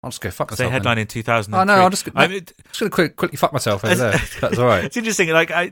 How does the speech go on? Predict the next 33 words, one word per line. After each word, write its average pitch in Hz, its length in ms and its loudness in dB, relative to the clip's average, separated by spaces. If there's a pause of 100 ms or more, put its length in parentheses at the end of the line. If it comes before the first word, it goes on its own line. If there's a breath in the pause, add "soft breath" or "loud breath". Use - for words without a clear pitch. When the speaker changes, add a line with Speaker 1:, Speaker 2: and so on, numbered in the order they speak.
Speaker 2:
I 156 100 2
was, 165 140 0
I 170 80 0
was 165 140 -2
thinking 170 200 -6
about 135 140 -6
this, 101 200 -8
that, - 240 -6
that 135 140 -4
there 135 160 4
was, 135 460 0 (320 soft breath)
there 135 140 6
was 143 100 -2
so 156 220 4
much 151 160 -4
anticipation 131 640 -4
for - 80 -12
this 110 120 -4
set - 360 0
because 107 280 -2
it 113 80 -4
was 101 120 -4
the 104 80 -4
first 107 260 0
Speaker 1:
<clears throat> - 0 -
Speaker 2:
time 104 220 -2
in, 98 120 -6
like, 98 300 -6 (320 soft breath)
fourteen 104 680 0
years, 98 640 -4
right? 80 280 -6 (340)
But 123 80 -2
also, 104 680 -2